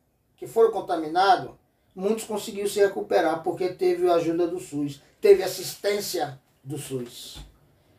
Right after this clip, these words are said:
Se fosse nenhum país que não tem sistema único de saúde, teriam morrido todos. É muito, é muito.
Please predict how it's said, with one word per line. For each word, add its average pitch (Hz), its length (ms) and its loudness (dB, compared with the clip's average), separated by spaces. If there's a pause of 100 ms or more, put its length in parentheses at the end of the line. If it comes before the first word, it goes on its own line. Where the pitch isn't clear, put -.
Se 233 180 -6
fosse 254 340 2
nenhum 214 240 -2
país 196 480 4
que 196 120 -6
não 180 220 -2
tem 180 360 -4 (120)
sistema 202 500 0
único 180 220 -2
de 151 100 -12
saúde, 170 580 2 (180)
teriam 254 320 6
morrido 226 220 6
todos. 190 540 -2 (3000)
É 277 140 6
muito, 269 540 6 (920)
é 175 140 2
muito. 294 480 6